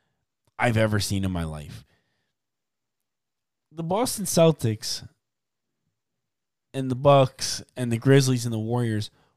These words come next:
why are they tomorrow and this series today? It's, like, backwards.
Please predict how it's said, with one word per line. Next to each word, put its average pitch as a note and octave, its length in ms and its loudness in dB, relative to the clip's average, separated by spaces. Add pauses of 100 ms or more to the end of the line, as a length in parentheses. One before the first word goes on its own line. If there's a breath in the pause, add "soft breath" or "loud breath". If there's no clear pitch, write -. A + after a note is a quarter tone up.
why B2 300 -2
are A3 160 2
they F3+ 180 0
tomorrow G#2+ 720 -6 (160)
and A2 200 -4
this C#3 140 0
series G#2 380 -2
today? - 540 -12 (2500)
It's, D#3 160 -8
like, D#3+ 200 -4
backwards. C#3 640 -8